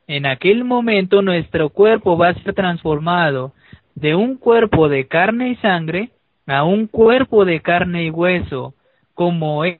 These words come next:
vino a resucitar, y como vendrán a resucitar todos los hombres, así nosotros vendremos a tener una ca-,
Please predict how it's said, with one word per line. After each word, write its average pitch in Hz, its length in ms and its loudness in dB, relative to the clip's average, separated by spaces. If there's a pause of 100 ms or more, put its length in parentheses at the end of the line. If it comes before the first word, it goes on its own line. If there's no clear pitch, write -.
(440)
vino 220 240 -2
a 196 80 2
resucitar, 160 1000 -4 (600)
y 202 180 0
como 156 400 -2
vendrán 143 460 0
a 247 100 2
resucitar 180 680 -2
todos 214 320 -2
los 208 140 -10 (560)
hombres, 127 300 -10 (200)
así 151 380 -2
nosotros 208 760 0
vendremos 175 580 -4
a 196 100 2
tener 190 480 -2 (500)
una 214 440 0
ca-, 220 380 -6